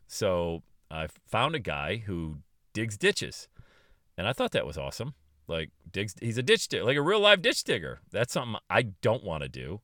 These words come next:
I'll do it if I have to, but I love the manual labor part. But after a while, you know, your boy's not really into digging a ditch that long. So let me give you an idea. This was sixty feet. This guy came to my house,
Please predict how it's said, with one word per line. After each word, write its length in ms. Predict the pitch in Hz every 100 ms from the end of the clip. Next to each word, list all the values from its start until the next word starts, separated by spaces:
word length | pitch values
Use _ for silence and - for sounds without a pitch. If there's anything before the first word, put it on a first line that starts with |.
| _ -
I'll 120 | 151
do 320 | 117 123 147
it 80 | 87
if 100 | 85
I 80 | 80
have 220 | 113 -
to, 160 | 156 151
but 300 | 101 82 -
I 80 | 87
love 240 | 85 101
the 60 | 92
manual 340 | 92 95 80
labor 280 | 80 95 110
part. 320 | - 120 123 - - - - _
But 200 | 131 135
after 220 | 131 -
a 60 | 101
while, 440 | 85 80 73 69 - _ -
you 100 | 90
know, 200 | 76 69
your 140 | 95 90
boy's 280 | 98 95 82
not 180 | 80
really 260 | 78 76 71
into 140 | 73
digging 280 | 69 71 69
a 40 | 65
ditch 240 | 71 -
that 180 | 71 64
long. 260 | 67 67 73
So 120 | 131
let 40 |
me 60 | 127
give 100 | 110
you 60 | 98
an 60 |
idea. 200 | 85 80
This 220 | 82 104
was 100 | 95
sixty 760 | - - - 151 - 156 147 143
feet. 360 | - - 101 -
This 140 | - -
guy 120 | 214
came 200 | - 180
to 80 | 151
my 120 | 107
house, 440 | 92 64 - -